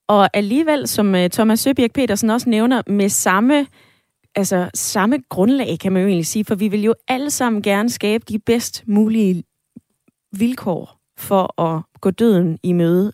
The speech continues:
i Danmark. Altså, vi er jo alle sammen, uanset om man er for eller imod aktiv dødshjælp, enige om, at patienter ikke skal lide eller ligge i smerter. Lad mig lige høre dig, Dorte. Hvilke tanker har det her interview sat gang i hos dig?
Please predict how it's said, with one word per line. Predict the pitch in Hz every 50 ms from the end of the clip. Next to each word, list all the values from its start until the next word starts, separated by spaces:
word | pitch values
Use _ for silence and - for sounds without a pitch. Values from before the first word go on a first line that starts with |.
| _ _
i | - 196
Danmark. | 170 170 165 175 185 185 185 185 - -
Altså, | 175 165 - -
vi | 170 160 185 202
er | 202
jo | 202 208 - -
alle | - 254 262 294 285
sammen, | - 240 214 196 165 151 151 - - - - _ _ -
uanset | 254 240 226 214 233 208 185
om | 175
man | 180 170 160
er | 165
for | - - 233 247 269 - -
eller | 202 190 185
imod | 180 175 185 202 233 226 -
aktiv | 202 214 214 - 214 190
dødshjælp, | - 202 214 220 - 202 180 - - -
enige | 233 247 269 269 262 240 185 185
om, | 180 175 - - - - - - - _ _ _ _
at | - 196
patienter | - 202 190 - - 240 226 185 - -
ikke | - 214 220 -
skal | - - 190 185 170 - _ _ _
lide | - 190 180 208 214 226 240 254 262 -
eller | 190 180 170 175
ligge | 175 175 202 240 226 -
i | 175 - 165
smerter. | 165 - - - 156 156 160 202 208 170 160 - - - - - - - _ _ _ _ _ _ _ _ _ _ _ _ _ -
Lad | 214 214
mig | 220 220 220
lige | 240 285 320 302
høre | 277 285 285 294 -
dig, | 226 196 220 294 -
Dorte. | 262 220 196 214 214 233 220 - _ _ _ _ _ _ _ _ _
Hvilke | - 185 240 277 311 311
tanker | - - 240 254 285 285
har | 262 226 196
det | 185 - 247 262
her | 262 285 254
interview | 202 190 196 - 185 190 226 247
sat | 247 - 208 214
gang | - 220 233 233 240
i | 240 226
hos | 214 190 -
dig? | - 185 214 247